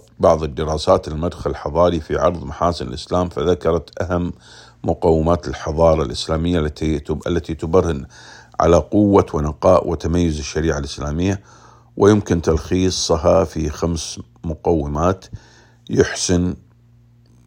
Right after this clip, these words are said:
ل-، بالداعية المعروف أن يدرس ويتأمل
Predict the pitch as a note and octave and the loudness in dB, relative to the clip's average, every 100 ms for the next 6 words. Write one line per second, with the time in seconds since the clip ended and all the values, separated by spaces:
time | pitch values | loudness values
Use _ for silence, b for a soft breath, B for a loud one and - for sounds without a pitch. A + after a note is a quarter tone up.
0 | - - F2 - E2 D2 F2 D#2 E2 D#2+ | -6 4 4 4 -2 4 4 6 4 0
1 | D2+ E2 F2+ - - D#2+ E2+ E2 D#2 - | 0 -2 -2 -4 -4 0 0 -2 -6 -8
2 | - - D#2+ D2 - F2 E2 D#2+ D#2 | -10 -2 -2 -2 -2 -2 0 0 -2